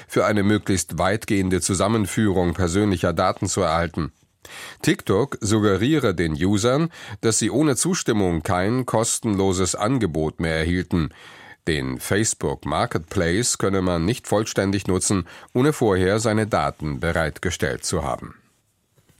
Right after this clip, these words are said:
Bei einem israelischen Luftangriff in Gaza-Stadt sind erneut zwei Schulen getroffen worden.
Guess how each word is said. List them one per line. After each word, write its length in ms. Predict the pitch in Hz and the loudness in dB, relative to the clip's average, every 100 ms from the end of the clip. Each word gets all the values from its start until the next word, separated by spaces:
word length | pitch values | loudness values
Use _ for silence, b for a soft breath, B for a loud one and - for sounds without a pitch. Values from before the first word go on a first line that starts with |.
| _ _ _ _ _ _ _ B B B B B B B B B B B B _ _ _ | _ _ _ _ _ _ _ B B B B B B B B B B B B _ _ _
Bei 140 | - 98 | 0 2
einem 260 | 104 107 | 2 2
israelischen 580 | 110 107 113 135 143 123 | 0 2 2 2 0 2
Luftangriff 580 | 120 - 92 90 90 92 | 0 0 0 0 0 0
in 140 | 98 | 0
Gaza-Stadt 680 | 87 87 92 92 - 101 - | 2 2 0 -2 -2 -2 -4
sind 300 | - 92 92 | -2 0 0
erneut 400 | 85 92 90 92 | -2 0 2 0
zwei 220 | - 95 87 | 0 0 -2
Schulen 460 | - 123 95 76 | -2 -2 0 -2
getroffen 440 | 76 - 87 - 85 | -4 -4 -4 -2 -2
worden. 340 | 87 85 78 | 0 0 -4